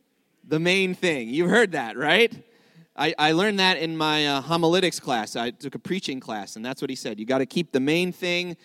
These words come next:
the main thing, right? We wanna major in the majors. That's very important. So from here, from that standpoint, we can start to talk about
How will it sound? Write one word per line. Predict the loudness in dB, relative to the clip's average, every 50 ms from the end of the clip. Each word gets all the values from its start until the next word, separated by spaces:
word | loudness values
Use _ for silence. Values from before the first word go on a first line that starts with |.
| _ _ -8
the | -6 -4
main | -2 0 -2 -2 -2 -6
thing, | -8 -8 -8 -8 -8 -10 -14 -12
right? | -8 -6 -4 -4 -6
We | -6 -6 -6 -4
wanna | -2 -2 -2 0
major | 2 4 4 4 4 2 2 2 2 2 2 0 -4 _ _ _ _ _ -8
in | -6 -2 -2
the | -2
majors. | 0 -2 -2 -2 -4 -6 -8 -10 -10 -12 -14 -16 -20 -20 -20 _ _ -8
That's | -6 -6 -6 -4
very | -2 -2 0
important. | -2 -2 -2 0 2 2 2 0 -4 -12 _ _ _ _ -20 -20 -20 -20 _
So | -2 2 2 2
from | 4 2 -2 -2
here, | -2 -4 -2 0 2 4 6 4 4 2 0 -8 -14
from | -10 -8 -8 -6 -4
that | -2 -2 -2 -4 -4
standpoint, | -8 -6 -4 -2 0 0 0 -2 -4 -6 -6 -4 -4 -4 -6 -8 -10 _ _ _ -20 -20 -14 -2
we | 2 2 2 2
can | 2 0 0 0
start | 0 -4 0 4 4 4 4 2 0
to | -6
talk | -6 -2 0 2 2 2 0
about | -4 -4 0 0 2 2 0 -2 -4